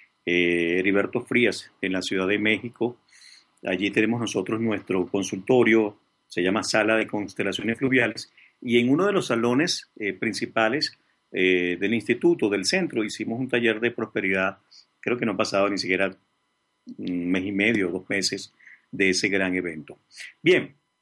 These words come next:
seguimos con el tema de tomar a los padres, porque es uno de los temas que nos va a llevar justamente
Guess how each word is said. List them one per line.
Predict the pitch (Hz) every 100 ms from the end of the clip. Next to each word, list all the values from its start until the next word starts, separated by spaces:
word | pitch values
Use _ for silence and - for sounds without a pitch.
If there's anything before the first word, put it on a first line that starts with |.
| _ _ _ _ -
seguimos | - 147 180 196
con | 185
el | 143
tema | 147 147 127
de | 113
tomar | 107 107
a | 131
los | 127
padres, | 123 123 123
porque | 117 104
es |
uno | 113
de | 139
los | 113
temas | - 113 135
que | 127
nos | 104
va | 104
a | 98
llevar | 113 120 120
justamente | 113 123 123 123 131 131